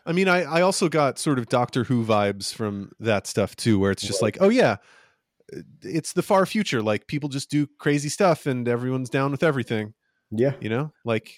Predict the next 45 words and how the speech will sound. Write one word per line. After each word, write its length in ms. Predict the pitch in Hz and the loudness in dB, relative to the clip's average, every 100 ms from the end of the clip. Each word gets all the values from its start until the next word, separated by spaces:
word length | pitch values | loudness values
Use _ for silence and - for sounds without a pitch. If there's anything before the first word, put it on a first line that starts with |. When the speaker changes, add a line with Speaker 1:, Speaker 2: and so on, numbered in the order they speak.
| 127 | -6
Speaker 1:
this 140 | 151 | -2
guy 160 | 196 160 | 4 4
looks 300 | 143 226 - | 4 2 2
weird, 300 | 143 131 120 | 0 2 2
but 100 | 123 | -2
really 420 | 120 214 180 123 120 | 2 2 4 0 -2
he's 260 | 135 135 | -6 -6
as 100 | 131 | -4
human 280 | 151 147 143 | -2 -2 0
as, 240 | 139 131 | -2 -4
as 180 | 147 147 - _ | -6 -6 -10 _
we 120 | 226 127 | -4 -4
are. 220 | - - _ _ _ _ - | -6 -12 _ _ _ _ -4
Speaker 2:
Yeah. 100 | 147 | 0
Speaker 1:
You 60 | |
know, 100 | 117 | 0
that 180 | 113 110 | 0 -2
sort 160 | - - | -6 -12
of 60 | |
thing. 140 | - - _ _ - | -16 -20 _ _ -20
He's, 120 | 110 | -10
he's 40 | 120 | 0
Speaker 2:
Right. 140 | 98 | 0
Speaker 1:
Catman. 380 | - 208 104 92 | 2 -2 -2 -8
Speaker 2:
It's 220 | 123 _ | -10 _
like, 300 | 107 - _ - - | -12 -12 _ -4 -2
<laughs> 120 | - - - - | -2 -6 -20 -20
it's 200 | - - | -14 -8
like, 100 | 131 | -2
don't 240 | 107 113 113 | 4 4 6
judge 220 | 127 113 | 4 4
a 40 | |
person 300 | 104 113 - | 2 -2 -4
by 120 | 107 98 | -4 0
the 80 | |
way 100 | 101 | 0
they 140 | 101 110 | 0 0
look. 260 | 131 - - - - - | -2 -8 -18 -20 -14 -6
Speaker 1:
Right. 200 | 127 - - | -6 -6 -8
Even 220 | 113 123 | -8 -6
if 100 | 120 | -4
they're 140 | 135 | -6
a 20 | |
cat. 280 | 135 170 - - _ _ - - | -4 -6 -6 -12 _ _ -10 2
Speaker 2:
<laughs> 100 | 370 | 2